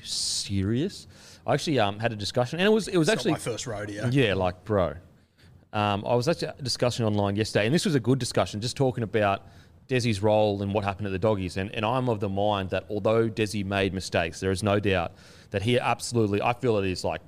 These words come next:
Speaker 1: shockingly clear now he was not the problem at the Bulldogs. I feel like he has proven, you know, when he went to Manly, Manly were lower on the table than the Bulldogs.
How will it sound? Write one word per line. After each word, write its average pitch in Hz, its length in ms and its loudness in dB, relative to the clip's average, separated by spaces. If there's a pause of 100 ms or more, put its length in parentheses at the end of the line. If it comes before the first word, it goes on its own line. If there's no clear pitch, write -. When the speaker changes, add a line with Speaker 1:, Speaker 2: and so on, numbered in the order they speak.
(280)
Speaker 1:
shockingly 127 640 0
clear 101 300 -2
now 87 180 -2
he 95 160 -2
was 98 200 -4
not 92 180 -6
the 90 60 -14
problem 87 280 -6
at 85 60 -12
the 85 60 -12
Bulldogs. 85 520 -6
I 92 100 -2
feel 104 200 0
like 87 260 0
he 95 140 -2
has 90 100 -2
proven, 98 580 -2 (380)
you 107 80 -8
know, 92 80 -4
when 120 180 0
he 127 100 2
went 131 180 4
to 110 80 -2
Manly, 110 480 4 (1200)
Manly 131 440 2
were 113 120 4
lower 113 380 4
on 123 160 4
the 104 80 2
table 104 580 -2 (260)
than 98 500 0 (540)
the 101 60 -10
Bulldogs. 95 500 0